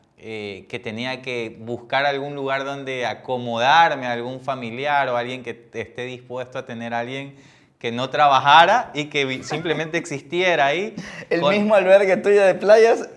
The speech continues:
Speaker 2: en Guayaquil.
Speaker 1: Exactamente. Y, y sabes que eso también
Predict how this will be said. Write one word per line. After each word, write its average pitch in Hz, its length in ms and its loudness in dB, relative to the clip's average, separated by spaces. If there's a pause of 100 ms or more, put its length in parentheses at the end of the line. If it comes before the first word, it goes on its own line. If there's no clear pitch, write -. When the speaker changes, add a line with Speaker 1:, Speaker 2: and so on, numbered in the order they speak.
(120)
Speaker 2:
en 143 180 -2
Guayaquil. 151 300 8
Speaker 1:
Exactamente. 127 640 -2 (140)
Y, 147 400 -8
y 143 80 -10
sabes 202 320 -2
que 185 100 -6
eso 190 200 -8
también 175 400 -10